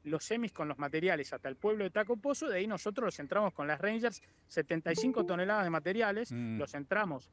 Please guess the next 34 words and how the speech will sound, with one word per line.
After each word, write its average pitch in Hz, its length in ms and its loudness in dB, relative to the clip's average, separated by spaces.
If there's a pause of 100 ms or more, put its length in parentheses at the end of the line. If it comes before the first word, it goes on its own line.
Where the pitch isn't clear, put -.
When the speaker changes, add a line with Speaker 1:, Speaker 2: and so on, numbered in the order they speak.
(200)
Speaker 1:
porque 139 140 -4
el 131 40 -6
camión 170 240 0
no 190 120 4
entra 190 220 2
hasta 143 120 -4
la 131 80 4
escuela 226 220 2
porque 131 160 -2
después 135 160 -2
no 196 80 -4
puede 147 100 -2
salir. 160 280 0 (220)
Speaker 2:
Ujú. 139 320 -10 (360)
Speaker 1:
Entonces, 233 440 -2 (1000)
al 277 160 2
mismo 320 300 0
tiempo, 196 520 -4 (1160)
el 202 160 4
Estado 226 720 0 (320)
del 139 220 -10
Chaco 220 520 -2 (680)
tiene 311 240 4
una 269 120 2
escuela 247 420 2
en 180 80 -4
Santa 165 260 -4
Lucía, 165 320 -2
creo 185 220 -4
que 202 160 -2
es, 202 120 -8
que 175 100 -8
es - 100 -10
unos 220 180 -2